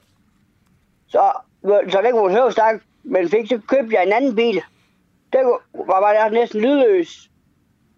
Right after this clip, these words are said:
Der fik jeg sgu da en fartbøde, fordi der lå en civilbetjent bag ved mig.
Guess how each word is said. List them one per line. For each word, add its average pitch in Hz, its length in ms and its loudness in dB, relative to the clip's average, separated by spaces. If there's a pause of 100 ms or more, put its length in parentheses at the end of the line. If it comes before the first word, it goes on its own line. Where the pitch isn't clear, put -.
(120)
Der 262 120 2
fik 254 140 2
jeg 247 120 2
sgu 208 120 -4
da 196 100 2
en 185 80 -2
fartbøde, 247 440 0
fordi 208 120 -6
der 220 100 2
lå 240 140 4
en 202 60 -2
civilbetjent 190 560 -2
bag 226 200 2
ved 220 120 4
mig. 233 160 -2